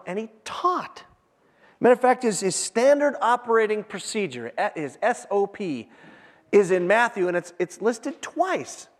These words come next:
In Matthew chapter four, it says, "Jesus went throughout Galilee, teaching in their synagogues, preaching the good news of the kingdom, and healing every disease and sickness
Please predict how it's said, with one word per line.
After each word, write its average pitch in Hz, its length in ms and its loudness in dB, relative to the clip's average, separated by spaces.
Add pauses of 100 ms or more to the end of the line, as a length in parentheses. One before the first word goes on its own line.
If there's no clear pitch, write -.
(100)
In 180 100 -2
Matthew 233 300 0
chapter 254 320 0
four, 240 380 6
it 139 120 -8
says, 147 200 -4
"Jesus 233 420 0
went 165 340 0
throughout 175 400 4
Galilee, 147 540 0 (440)
teaching 285 420 2
in 262 100 2
their 240 120 2
synagogues, 170 600 0
preaching 285 420 0
the 247 60 2
good 196 240 4
news 196 220 -2
of 175 40 -8
the 180 80 0
kingdom, 180 400 -2
and 175 140 -4
healing 269 420 0
every 202 200 2
disease 175 400 -4
and 202 120 -10
sickness 180 520 -6